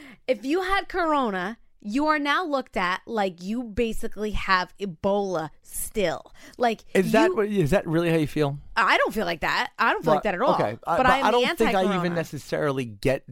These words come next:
Speaker 2: that because so many people may have had it. Like, I almost
Speaker 1: Al, I'm
Speaker 2: wonder if
Speaker 1: telling you.
Speaker 2: you would. I, I feel like if I met somebody who had had it,
Speaker 1: I
Speaker 2: you feel
Speaker 1: wouldn't care.
Speaker 2: safer around this person 'cause you
Speaker 1: That's me.
Speaker 2: assume they don't have it now with the antibodies and
Speaker 1: That's
Speaker 2: stuff.
Speaker 1: me.
Speaker 2: Right.
Speaker 1: But then you have other people,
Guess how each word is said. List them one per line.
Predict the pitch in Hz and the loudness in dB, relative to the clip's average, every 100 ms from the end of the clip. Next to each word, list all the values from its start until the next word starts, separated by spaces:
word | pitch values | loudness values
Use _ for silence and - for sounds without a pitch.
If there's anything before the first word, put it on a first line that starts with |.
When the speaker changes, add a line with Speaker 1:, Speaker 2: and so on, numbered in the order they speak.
| 110 | -4
Speaker 2:
that | 87 - - | -4 -4 -6
because | 131 147 160 - | 0 4 2 2
so | - 175 | 0 0
many | 170 151 | 2 -2
people | - 156 - 127 117 110 - - _ - - | -4 -4 -2 0 0 -2 -8 -20 _ -16 -6
may | 120 135 | -2 0
have | 131 | -2
had | 98 127 123 | 0 0 2
it. | 120 - | 0 -2
Like, | 147 139 | -2 2
I | |
almost | 175 220 254 | 2 4 4
Speaker 1:
Al, | |
I'm | 175 | 2
Speaker 2:
wonder | 170 151 | 2 2
if | |
Speaker 1:
telling | 151 302 262 | 2 0 -4
you. | 180 160 - | -8 -10 -6
Speaker 2:
you | 139 160 | 0 2
would. | 180 135 - | 2 -2 -2
I, | 147 190 214 - | 2 2 -2 0
I | 156 | 0
feel | 175 - 165 | 0 -2 0
like | 139 | 0
if | - | 0
I | 123 | 0
met | 123 - | -2 -4
somebody | 120 110 | -4 -4
who | 107 | -2
had | 110 98 | -2 -4
had | - 190 170 | -2 0 0
it, | - - - - - | -2 -14 -20 -20 -4
Speaker 1:
I | 170 | 2
Speaker 2:
you | 220 | 2
feel | 294 160 | 4 0
Speaker 1:
wouldn't | - | 0
care. | 156 | 0
Speaker 2:
safer | 180 185 156 | 0 2 2
around | 127 117 | 2 2
this | 113 | 0
person | - 117 120 113 | 0 0 0 2
'cause | - 117 | 4 4
you | |
Speaker 1:
That's | 120 | 2
me. | - | 0
Speaker 2:
assume | 143 131 | 0 0
they | 117 | 0
don't | 107 113 | 0 0
have | 107 | 0
it | 101 | 0
now | 104 104 | 0 0
with | 101 | -2
the | 107 | -2
antibodies | 107 104 95 90 82 | -2 0 -2 -6 -8
and | 85 | -2
Speaker 1:
That's | 214 208 - | -2 -2 -8
Speaker 2:
stuff. | 202 | -10
Speaker 1:
me. | - | -6
Speaker 2:
Right. | 107 85 - _ - | -4 -6 -8 _ -4
Speaker 1:
But | 254 | -2
then | 254 254 | 0 -2
you | 262 | -2
have | 233 208 - | -4 -4 -4
other | 302 440 | -4 -4
people, | 339 202 185 180 180 240 | -4 -6 -6 -6 -6 -8